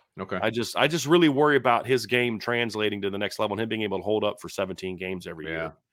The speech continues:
Speaker 2: playing
Speaker 1: Yeah.
Speaker 2: the way he plays. And then if you take away that running ability, he kinda loses some of what he does.
Speaker 1: Sure.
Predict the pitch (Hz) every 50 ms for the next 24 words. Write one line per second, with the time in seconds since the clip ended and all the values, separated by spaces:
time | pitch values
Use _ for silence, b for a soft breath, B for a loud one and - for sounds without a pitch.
0 | _ _ - - 135 127 117 117 110 110 104 104 - - - 156 147 131 117 -
1 | 120 120 120 120 - - 110 - - 143 143 - 123 113 123 131 139 135 113 110
2 | 101 85 101 120 139 147 139 113 95 87 101 95 92 92 92 92 92 - _ _
3 | _ _ _ _ _ _ - 117 - 190 185 175 165 147 131 143 165 180 156 135
4 | 135 123 - - 147 135 135 127 117 120 123 123 117 120 117 110 107 131 147 78
5 | - - 73 76 - - - 92 90 85 78 -